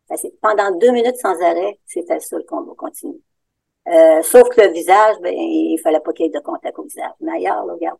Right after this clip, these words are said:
tout était permis. Fait qu'on avait cinq épreuves, puis lorsque je suis allée en Suisse,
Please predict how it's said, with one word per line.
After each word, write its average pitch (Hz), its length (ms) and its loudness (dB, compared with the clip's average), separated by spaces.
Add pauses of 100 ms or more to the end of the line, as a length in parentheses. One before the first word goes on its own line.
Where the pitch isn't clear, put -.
tout - 160 -20
était - 180 -10
permis. 320 400 -8 (300)
Fait - 160 -4
qu'on - 220 -4
avait 208 400 4 (100)
cinq 285 340 0
épreuves, 247 520 2 (160)
puis 185 140 -4
lorsque 247 340 0
je 202 100 -6
suis 190 240 -8
allée 196 240 0
en 165 140 -2
Suisse, 285 420 -10